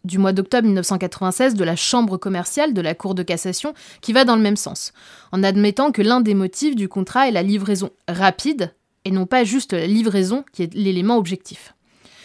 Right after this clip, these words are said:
Deux courants doctrinaux se sont ensuite affrontés sur ces arrêts, l'un estimant qu'il s'agissait toujours de causes objectives mais avec une once de subjectivité.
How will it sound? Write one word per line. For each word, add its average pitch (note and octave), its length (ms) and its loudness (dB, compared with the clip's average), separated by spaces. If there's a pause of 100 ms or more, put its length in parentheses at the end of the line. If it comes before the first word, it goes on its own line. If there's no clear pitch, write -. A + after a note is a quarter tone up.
(300)
Deux A3 220 2
courants D#4 320 2
doctrinaux B3 500 0
se - 120 -6
sont G#3+ 200 -2
ensuite - 300 -6
affrontés A#3+ 440 0
sur - 200 -8
ces G#3 200 -6
arrêts, F3 260 -4 (160)
l'un G3 260 2
estimant B3+ 540 2
qu'il G3+ 160 -6
s'agissait G3 340 -2
toujours C#4 240 -4
de F#3+ 100 0
causes A3+ 360 0
objectives G3 580 -2
mais G3+ 120 2
avec F#3+ 260 -2
une F#3+ 120 0 (300)
once F4+ 280 -4
de G3+ 80 -2
subjectivité. G3 800 -6